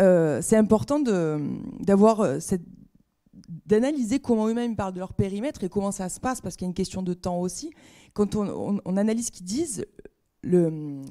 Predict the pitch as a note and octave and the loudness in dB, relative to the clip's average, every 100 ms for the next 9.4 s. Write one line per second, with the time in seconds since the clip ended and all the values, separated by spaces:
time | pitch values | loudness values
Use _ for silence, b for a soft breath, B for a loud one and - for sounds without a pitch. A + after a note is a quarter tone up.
0 | A2+ - _ - G#3+ A#3 A3+ A3 G#3 G#3 | -18 -20 _ 0 2 2 -2 -2 -2 -2
1 | - G3 E3+ G3+ F#3 E3+ E3+ A#3+ F3 E3+ | -4 -6 -4 -4 -2 0 0 -2 -6 -4
2 | A#3+ D#4+ B B B B G#3 A#3+ F#3 D#3+ | -2 -2 B B B B 0 2 2 0
3 | D#3+ D#3 - G3 A3 B3+ B3+ B3+ A3 G#3+ | 0 -4 -2 0 2 4 2 0 0 0
4 | G3 A#3 F4 F#3+ D#3+ G3+ - C4+ B3 - | 0 -4 -4 -6 -2 -2 0 -2 -4 -4
5 | G#3 G3+ C4+ A#3+ F3+ - B3 A#3 - A3+ | -4 -4 -2 -4 -4 -6 -6 -6 -4 -4
6 | G3 - G3 F3+ G#3+ G#3+ G#3+ - G#3 F#3 | -4 -6 -8 -6 -8 -8 -10 -6 -6 -6
7 | - E3 F3+ B3+ G3+ D3+ E3+ E3+ D#3+ - | -6 -8 -4 -6 -6 -8 -8 -8 -10 -8
8 | G3+ C#4 E3 E3 E3+ G#3 F#3+ - E3+ F3+ | -6 -4 -4 -6 -6 -4 -4 -4 -10 -8
9 | A3 A3+ F3+ | -6 -6 -6